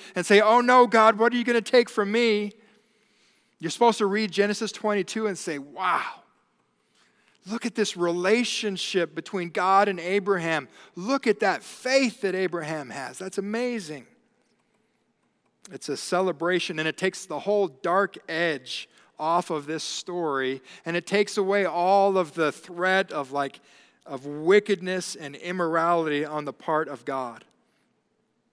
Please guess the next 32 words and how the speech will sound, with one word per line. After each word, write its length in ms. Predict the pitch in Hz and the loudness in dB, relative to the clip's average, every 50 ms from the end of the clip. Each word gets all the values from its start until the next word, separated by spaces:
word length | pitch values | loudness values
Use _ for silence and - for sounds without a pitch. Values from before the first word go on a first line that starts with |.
| _ _ _ _ _ _ _ _ _ _ _ _ _ _ | _ _ _ _ _ _ _ _ _ _ _ _ _ _
That's 220 | - 151 147 - | -10 -10 -8 -4
the 100 | - 180 | -2 -2
first 420 | 156 - - - 233 233 226 - - | -2 -2 0 2 2 2 2 0 -2
thing 180 | 220 202 208 202 | -2 0 0 0
that 100 | 196 185 | -2 -2
happens 540 | 165 - 175 175 - - - 160 156 143 151 | 0 2 2 2 2 0 -2 -8 -10 -10 -10
when 180 | 160 160 160 | -8 -8 -8
you 380 | 156 156 156 147 147 143 151 - | -6 -6 -6 -6 -6 -8 -10 -10
are 160 | - 151 151 | -6 -6 -4
willing 380 | 143 143 160 180 190 196 196 190 | -2 -2 -2 -2 0 -2 -4 -4
to, 140 | - - 143 131 123 _ _ _ - - - _ - | -6 -10 -12 -12 _ _ _ _ -20 -20 -20 _ -12
to 180 | - 151 135 131 | -10 -10 -10 -8
let 400 | 170 151 147 165 196 226 214 190 | -8 -2 2 4 4 4 4 2
God 260 | 202 196 190 190 190 | 4 4 4 4 2
speak 280 | - - - 180 185 175 | 0 -4 -2 -2 -2 -2
for 160 | - - 185 | -4 -6 -6
himself, 640 | 156 175 175 160 - - 165 147 147 151 147 - - | -6 -6 -8 -10 -6 -4 0 0 2 0 0 -2 -6
but 200 | - 151 147 - | -8 -8 -8 -6
take 260 | - 180 185 175 - | -4 -4 -4 -4 -4
in 140 | 175 170 170 | -6 -6 -6
the 80 | 160 151 | -6 -6
whole 220 | - 175 170 160 | -6 -6 -6 -6
context. 760 | - - 170 156 147 143 - - 131 113 - - - - _ _ _ _ _ _ _ - | -6 -8 -6 -6 -6 -6 -8 -12 -14 -14 -16 -16 -20 -20 _ _ _ _ _ _ _ -18
You 140 | 135 143 147 | -14 -12 -4
read 320 | 147 160 170 190 196 156 | 0 2 2 2 0 -2
the 80 | 165 156 | -6 -4
New 160 | 160 170 175 | -4 -4 -6
Testament 560 | 170 - 170 175 170 - - 180 175 160 156 | -4 -2 -2 -2 -2 -4 -6 -10 -10 -10 -8
and 260 | 151 151 156 156 151 | -8 -8 -8 -8 -6
the 120 | 151 151 143 | -6 -8 -8
Old 260 | 139 147 151 143 147 | -6 -6 -8 -8 -8
Testament. 500 | - 139 131 123 - - 117 117 110 | -10 -14 -12 -12 -14 -16 -20 -20 -20